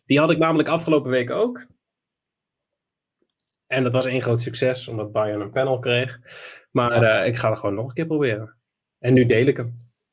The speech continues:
Speaker 2: Ja, dat wil ik net zeggen, want als mensen denken: "Huh, hij had hem toch niet vorige week gedeeld?" Inderdaad, ook dat is Jeffrey Noeke. Soms deelt hij ze niet.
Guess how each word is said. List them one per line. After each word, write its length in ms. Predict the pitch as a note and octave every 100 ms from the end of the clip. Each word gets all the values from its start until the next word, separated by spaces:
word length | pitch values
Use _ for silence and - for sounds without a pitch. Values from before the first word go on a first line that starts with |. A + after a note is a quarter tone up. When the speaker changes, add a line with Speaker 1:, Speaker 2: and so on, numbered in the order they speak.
| _ _
Speaker 2:
Ja, 240 | - G#3+ D3+
dat 220 | E3 -
wil 120 | G3+
ik 60 | F3
net 180 | F#3+
zeggen, 200 | G#3+ D#3+
want 480 | C#3 C3+ - C3+ B2+
als 160 | C3+ C#3
mensen 220 | C3+ F#2+
denken: 180 | G2+ G2
"Huh, 160 | D3 D#3+
hij 100 | A2+
had 140 | C3
hem 100 | G#3+
toch 120 | D#3 C3
niet 160 | A#2
vorige 220 | B2+ A#2
week 140 | A2 G2+
gedeeld?" 460 | B2+ C3+ - _ -
Inderdaad, 420 | G3+ A#2 E2+ -
ook 180 | D3+ C#3
dat 160 | C3+ C3+
is 240 | - -
Jeffrey 340 | - G2+ - F3
Noeke. 320 | G#3+ A#2 - _ - - -
Soms 260 | - B2+
deelt 180 | A#2+ A#2+
hij 80 | -
ze 100 | G2+
niet. 220 | D2+